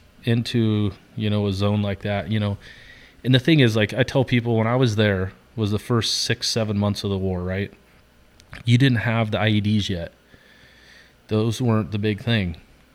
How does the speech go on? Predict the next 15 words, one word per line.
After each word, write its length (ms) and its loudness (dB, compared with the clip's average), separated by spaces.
you 140 0
know? 300 0
It 60 0
was 160 0
just 140 -4
straight 260 -2
up 120 -4
fighting. 460 -4
And, 360 2
um, 460 0
I 80 -2
guess 300 0
the 120 0
biggest 520 0
thing 420 2